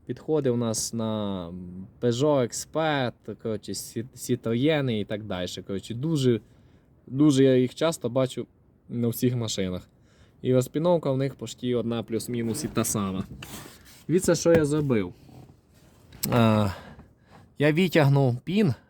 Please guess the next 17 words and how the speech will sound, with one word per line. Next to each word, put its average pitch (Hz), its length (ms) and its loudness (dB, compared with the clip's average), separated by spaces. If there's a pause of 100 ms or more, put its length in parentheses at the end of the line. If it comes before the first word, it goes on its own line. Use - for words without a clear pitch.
(120)
Оце 139 320 0
у 135 40 4
нас 123 180 4
буде 123 240 2
перший 151 520 0 (200)
пін, 98 200 -8
це - 140 -12
у 107 40 -6
нас 107 220 -8
маса, 95 360 -6
бачите. - 440 -8
Е, - 40 -14 (1040)
так 139 240 0
і 135 60 2
считаємо. 107 640 0 (420)
Е, 104 100 -8
другий 156 640 2